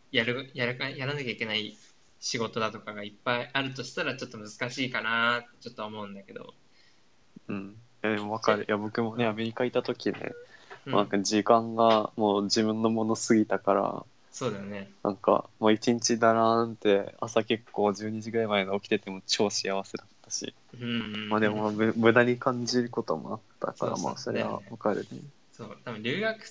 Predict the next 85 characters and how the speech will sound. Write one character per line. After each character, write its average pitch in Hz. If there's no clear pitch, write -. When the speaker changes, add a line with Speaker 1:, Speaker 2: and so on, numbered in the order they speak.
Speaker 1:
中 208
だ 202
か 214
ら 139
こ 131
そ 120
っ 113
て -
の 101
も 98
ち -
ょ -
っ -
と 107
あ 107
る 110
か -
も 131
し -
れ 104
な 101
い 98
ん 98
だ -
け -
ど。 -
日 120
本 196
に 147
い 113
た 107
ら、 98
ま 98
あ、 -
Speaker 2:
う -
ん。 -
Speaker 1:
絶 101
対 110
違 113
う 113
な 117
と 107
思 104
う 98
よ。 101
友 113
達 107
と 117
か 92
も 104
い 113
る -
し。 -
ま 113
あ、 -
日 101
本 135
に 127
い 131
た 107
ら 101
大 110
学 107
の 107
勉 113
強 120
だ 107
と -
か -
も -
も 117
っ 113
と 123
こ 117
っ 117
ち 127
よ 107
り -
や 113
る 107
こ 104
と -
あ 98
る 98
し。 -